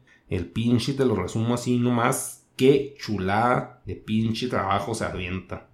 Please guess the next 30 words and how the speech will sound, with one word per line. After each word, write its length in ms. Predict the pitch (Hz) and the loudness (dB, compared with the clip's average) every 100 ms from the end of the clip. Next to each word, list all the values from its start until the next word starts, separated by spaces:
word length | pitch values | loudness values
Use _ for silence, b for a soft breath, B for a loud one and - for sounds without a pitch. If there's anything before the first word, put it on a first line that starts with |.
| _ | _
Pinche 600 | 101 107 110 110 127 - | -4 0 0 -2 -6 -6
chinga, 480 | - 120 123 135 139 | -6 -2 0 4 6
habla 160 | 139 139 | 6 4
un 200 | 135 139 | 2 0
chingo, 500 | - 143 147 151 151 | 0 4 4 6 6
güey. 420 | 147 151 151 B B B B | 6 4 0 B B B B
Chingo 460 | - 165 151 147 147 | 2 4 6 6 8
de 100 | 127 | 6
edición. 640 | 101 120 123 139 156 - - _ - - - _ _ _ | 4 4 4 4 0 -8 -20 _ -14 -14 -14 _ _ _
Y 60 | 117 | 0
me 80 | 123 | 4
entretiene, 640 | 127 127 127 196 233 214 135 | 4 2 6 6 6 4 4
güey. 180 | 107 | 2
Al 100 | 95 | 0
mismo 280 | 104 131 147 | 0 -2 -2
tiempo, 400 | 156 143 156 139 | -2 2 4 6
hoy 220 | 117 127 139 | 8 6 8
vi 180 | 143 | 6
el 160 | 151 151 | 8 8
análisis 540 | 131 113 135 135 139 | 6 6 4 2 4
de 120 | 123 104 | 8 8
la 300 | 90 85 82 | 8 6 6
serie 300 | 104 101 135 | 2 6 8
de 140 | 139 | 8
Saúl 500 | - 90 127 165 - | 8 8 10 10 8
que 80 | 110 | 0
se 100 | 107 | -2
aventó 400 | 98 90 98 107 | -4 -2 0 2
ese 220 | 110 135 | 2 2
güey. 400 | 131 156 147 | 4 4 2